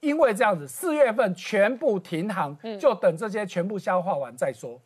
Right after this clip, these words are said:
Speaker 2: 好，我们稍后回来。美中关系全面恶化的同时，在美国挂牌的中概股哦，遭受到全面的血洗，那引发了避险基金哦，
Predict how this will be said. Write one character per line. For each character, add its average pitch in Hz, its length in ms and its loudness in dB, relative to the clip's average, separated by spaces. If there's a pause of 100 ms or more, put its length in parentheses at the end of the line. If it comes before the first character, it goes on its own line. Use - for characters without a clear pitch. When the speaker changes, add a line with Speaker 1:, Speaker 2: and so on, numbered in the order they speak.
(140)
Speaker 2:
好， 254 100 0
我 - 20 -2
们 269 80 -6
稍 339 160 -4
后 339 120 -2
回 254 160 -8
来。 202 220 -8
美 277 160 -2
中 359 140 -2
关 403 120 0
系 381 140 -2
全 294 160 -4
面 339 220 -4
恶 349 160 2
化 311 180 2
的 247 60 -8
同 302 140 -2
时， 294 140 -8
在 330 120 0
美 285 120 -6
国 262 140 2
挂 330 180 4
牌 254 160 -2
的 254 120 -2
中 330 200 -2
概 320 240 2
股 233 220 -4
哦， 220 260 4
遭 320 160 4
受 330 220 2
到 294 220 4
全 233 240 -6
面 285 320 -6
的 226 160 0
血 233 280 -2
洗， 247 280 -6
那 320 220 2
引 269 200 -6
发 320 220 4
了 294 220 0
避 330 200 -6
险 220 240 -8
基 269 180 -8
金 269 320 -6
哦， 254 140 0